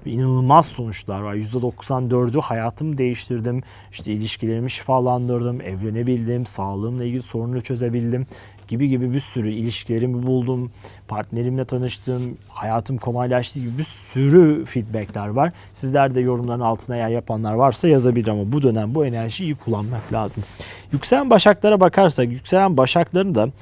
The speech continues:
bu dönemde yeni ayla beraber maddi konular, parayla ilgili süreçler, ekonominin, paranın hayata gelmesi. Bir kere kendinizi ekonomik koşullarda açmaya başlamalısınız. Ekonomik yönden güzel gelişmeler, kazançlar da sağlayabileceksiniz. Yine ticari,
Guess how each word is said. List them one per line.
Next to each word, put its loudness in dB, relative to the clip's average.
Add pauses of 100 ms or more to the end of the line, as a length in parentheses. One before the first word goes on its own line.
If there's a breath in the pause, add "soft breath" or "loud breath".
(320 loud breath)
bu 6
dönemde 6
yeni 2
ayla 6
beraber 2
maddi 2
konular, 2
parayla 4
ilgili 0
süreçler, -6
ekonominin, -4
paranın 0 (220 loud breath)
hayata -2
gelmesi. -4
Bir -10
kere -2
kendinizi -2
ekonomik -4
koşullarda -6
açmaya -4
başlamalısınız. -8 (260 loud breath)
Ekonomik -4
yönden -4
güzel -4
gelişmeler, -6
kazançlar -8
da -8
sağlayabileceksiniz. -8 (300 loud breath)
Yine -4
ticari, 2